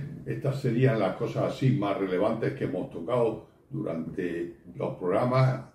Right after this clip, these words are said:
con otras cuestiones y quizás por citar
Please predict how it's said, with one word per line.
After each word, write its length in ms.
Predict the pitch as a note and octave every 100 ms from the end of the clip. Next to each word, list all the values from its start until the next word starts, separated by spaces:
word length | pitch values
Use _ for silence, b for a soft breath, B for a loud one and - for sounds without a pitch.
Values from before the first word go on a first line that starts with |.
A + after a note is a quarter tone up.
| - - _
con 240 | - E2+ F#2
otras 340 | G2 - F2+
cuestiones 580 | - - B2+ A#2+ B2+ C3 B B B -
y 300 | A#2 A2+ A2+ - _
quizás 380 | C3 B2+ D3+ C3+
por 140 | A#2+
citar 640 | - B2+ C#3+ C3+ - -